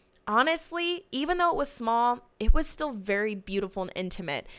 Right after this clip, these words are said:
So let's get started. All right, so number one,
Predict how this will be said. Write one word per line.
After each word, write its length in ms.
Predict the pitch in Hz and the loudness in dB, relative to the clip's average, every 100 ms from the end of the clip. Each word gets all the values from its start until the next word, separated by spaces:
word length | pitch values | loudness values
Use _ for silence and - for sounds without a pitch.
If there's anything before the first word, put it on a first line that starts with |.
| - | -16
So 840 | - - - 220 220 220 214 214 214 - | -4 4 8 10 10 8 6 2 0 -4
let's 200 | 226 220 | 0 0
get 140 | 214 202 | 0 0
started. 440 | 190 165 98 - - - | -2 -2 -6 -12 -18 2
All 60 | 226 | 6
right, 120 | 208 | 8
so 80 | 226 | 8
number 220 | 254 262 | 6 6
one, 220 | 220 170 | 6 2